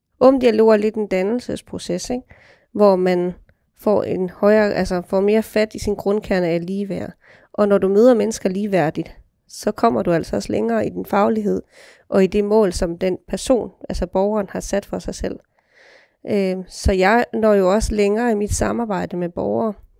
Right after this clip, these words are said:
ved at møde dem der, hvor de er, ud fra de ønsker og de behov, de har. Fordi hvis jeg bare kommer ind med en dagsorden og en masse tænkninger og en masse gode holdninger til, hvilken vej de burde gå ud fra de udfordringer, de nu har,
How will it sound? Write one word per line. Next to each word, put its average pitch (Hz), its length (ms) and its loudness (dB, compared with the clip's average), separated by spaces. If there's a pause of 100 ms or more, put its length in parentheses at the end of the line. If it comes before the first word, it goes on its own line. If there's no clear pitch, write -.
(160)
ved 202 140 -4
at 196 80 0
møde 208 240 2
dem 208 180 -4
der, 202 160 -4
hvor 180 120 -4
de 202 200 -6
er, 202 140 -4 (760)
ud 220 100 4
fra 196 140 2
de 202 140 -2
ønsker 196 360 -2
og 180 100 -4
de - 60 -20
behov, 190 340 -2 (100)
de 220 100 0
har. - 300 -8 (880)
Fordi 196 160 -2
hvis 185 200 0
jeg 233 120 6
bare 214 180 4
kommer 202 260 0
ind 208 180 0
med 185 80 0
en 180 80 -2
dagsorden 196 640 -2 (280)
og 180 360 0
en 175 120 -2
masse 196 260 0
tænkninger 202 580 -4 (640)
og 196 80 0
en 190 80 2
masse 196 280 0
gode 208 200 0
holdninger 208 400 2
til, 196 240 -2
hvilken 202 300 -2
vej 190 180 2
de 196 160 -6
burde 196 260 -2
gå 208 200 4
ud 190 160 -2
fra 190 140 -6
de 185 160 -4
udfordringer, 185 480 -4
de 180 120 -4
nu 190 140 -6
har, 202 260 -4